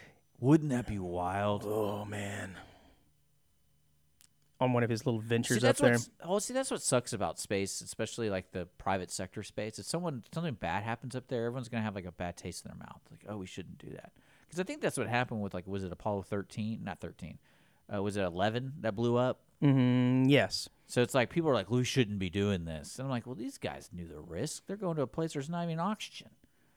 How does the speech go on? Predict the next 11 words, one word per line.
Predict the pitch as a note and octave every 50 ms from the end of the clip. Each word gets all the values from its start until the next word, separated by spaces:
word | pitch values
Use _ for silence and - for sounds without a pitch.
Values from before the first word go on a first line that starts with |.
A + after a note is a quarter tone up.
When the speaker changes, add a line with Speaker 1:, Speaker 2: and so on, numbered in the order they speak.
| _ _
Speaker 2:
Yeah. | D3 C3+ B2 A#2+ C3
Speaker 1:
Like, | C#3+ B2+ G2+ - - _ _ _ _ _ _ -
it's | F3 E3+ -
already | F4 G3+ F#3+ F#3+ G#3+ G#3 G3+ E3+
gonna | C#3+ C#3+ C3+ B2 A#2
be | A#2 A2+
dangerous. | A2+ C3+ F3+ A3 G3 C3+ F#2+ F2 A2+ - - - - - - _ _ _ _
<laughs> | _ _ _ _ _
Speaker 2:
Did | C#4+ C4 -
you | E4+ E4+ D#4
hear? | C4 - D#4 - G#3+ D#4 - F#3+